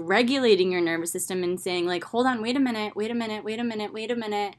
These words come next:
I wanna choose this instead." So that's what you're doing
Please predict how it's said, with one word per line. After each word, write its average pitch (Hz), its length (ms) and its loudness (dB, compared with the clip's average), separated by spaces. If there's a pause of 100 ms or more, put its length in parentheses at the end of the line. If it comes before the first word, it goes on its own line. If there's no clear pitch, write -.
(140)
I 208 140 2
wanna 208 280 0
choose 190 260 -6
this 170 200 -6
instead." - 520 -8 (640)
So - 140 -2
that's 254 220 4
what 262 120 -6
you're 254 120 0
doing 190 680 0